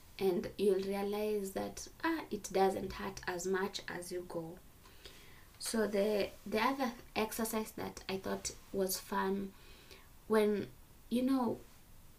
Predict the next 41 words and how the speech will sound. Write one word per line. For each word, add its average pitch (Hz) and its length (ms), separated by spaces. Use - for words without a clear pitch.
when 208 220
I 202 40
was 208 80
thinking 247 240
about 208 300
my 202 100
breakup, 196 500
I 202 120
was 196 340
so, 214 760
I 214 120
was 202 180
so - 240
into 196 360
that 190 340
guy. 190 320
Like, 196 460
I, 185 200
I 190 80
never 202 280
used 196 280
to - 60
hang 202 180
out 196 140
with 190 80
my 196 140
friends. 202 540
Like, 190 240
he - 140
was 185 200
my 196 260
everything. 196 640
So 240 200
when 208 200
you're 214 140
newly 220 420
single, 214 680
I 196 100
would 190 200
recommend 196 640
that 185 340